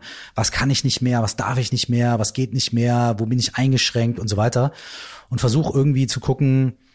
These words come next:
was kann ich daraus machen? Wie kann ich damit arbeiten? Und wie kann ich vor allem auch irgendwie mit anderen Menschen, die auch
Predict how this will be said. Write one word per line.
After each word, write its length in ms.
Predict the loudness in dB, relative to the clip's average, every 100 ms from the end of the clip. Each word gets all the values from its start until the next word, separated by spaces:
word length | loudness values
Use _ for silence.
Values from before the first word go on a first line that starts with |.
| _ _
was 200 | -2 -2
kann 140 | 0
ich 60 | 0
daraus 200 | 0 0
machen? 400 | 0 0 -2 -4 -6
Wie 100 | -4
kann 180 | 2 2
ich 160 | 2
damit 240 | 2 0 2
arbeiten? 400 | 0 2 2 0
Und 100 | -2
wie 80 | -2
kann 160 | 0
ich 120 | 0 0
vor 160 | -4
allem 240 | -2 -2 0
auch 280 | -2 -2 -2
irgendwie 300 | -2 0 0
mit 240 | -2 -4
anderen 420 | -2 2 2 4 2
Menschen, 600 | 2 2 0 0 0 -4 _ -14
die 160 | -10 -6
auch 380 | -2 -2 -4